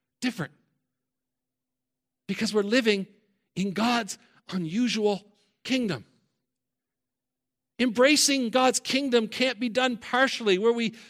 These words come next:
sort of, for the most part, reflect kingdom priorities, but we gotta be continually journeying towards fully embracing the difference. Have we all got it all figured out? No, we don't. But we should be journeying towards fully embracing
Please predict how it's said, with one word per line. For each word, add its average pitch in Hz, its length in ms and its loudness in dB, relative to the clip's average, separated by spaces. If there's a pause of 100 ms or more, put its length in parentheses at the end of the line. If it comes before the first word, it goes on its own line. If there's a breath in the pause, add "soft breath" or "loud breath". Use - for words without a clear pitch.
(120)
sort 277 580 6
of, 269 340 6
for 214 140 -2
the 214 100 0
most 254 460 4
part, 247 400 4 (420 soft breath)
reflect 247 400 2
kingdom 240 380 0
priorities, 233 720 8
but 190 300 0 (1040)
we 254 100 -2
gotta 285 180 4
be 262 120 0
continually 233 720 0
journeying 226 760 2
towards 233 460 2
fully 247 360 2
embracing 226 440 2
the 233 80 0
difference. 233 320 -4 (260 soft breath)
Have 220 140 4
we 254 80 6
all 277 220 10
got 262 140 6
it 254 80 8
all 269 140 8
figured 254 280 2
out? 269 160 6
No, 285 180 4
we 254 140 -2
don't. 277 420 0 (1300)
But 254 140 4
we 262 80 4
should 269 240 2
be 247 100 0
journeying 269 540 2
towards 233 400 2
fully 277 420 0
embracing 233 640 2